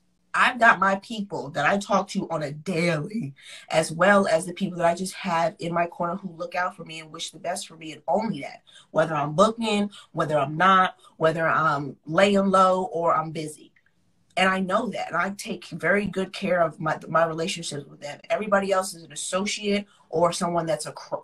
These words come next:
that's part of my crowd that you just have love for me and wish me well via Instagram or what have you, but I can't cross that, because then that's where my spirit gets broken. That's where expectancy comes. That's where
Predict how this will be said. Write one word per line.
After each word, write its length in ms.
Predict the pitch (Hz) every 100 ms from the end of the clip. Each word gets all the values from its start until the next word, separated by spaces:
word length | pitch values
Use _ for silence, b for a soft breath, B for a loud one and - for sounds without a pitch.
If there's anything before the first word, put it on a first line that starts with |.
| -
that's 160 | 151 -
part 220 | - 170
of 60 | 170
my 120 | 151
crowd 600 | 139 - 165 202 165 -
that 180 | 156 -
you 80 | 180
just 300 | 156 156 - b b
have 240 | - 156 151
love 240 | 160 190
for 80 | 208
me 160 | 190 180
and 100 | 160
wish 240 | 160 -
me 80 | 160
well 380 | 156 170 175 180
via 400 | 156 156 120 147 - b b b 180
Instagram 800 | 196 - 190 196 190 185 180
or 100 | 170 170
what 120 | 185
have 340 | 208 208 233
you, 140 | 180 165
but 380 | 165 170 - _ _ _ _
I 140 | - 185
can't 360 | - 233 208
cross 480 | - - 220 - -
that, 260 | 160 156 -
because 260 | 165 190
then 140 | 170 170
that's 300 | 175 190 -
where 420 | 170 175 165 160
my 280 | 165 165 196
spirit 440 | 202 - 160 135
gets 160 | 147 143
broken. 400 | - 139 139 135
That's 240 | 156 180
where 140 | 165 160
expectancy 800 | - - - 170 - 156 - 139
comes. 340 | - 147 143
That's 340 | 160 175 180
where 360 | 175 160 156 147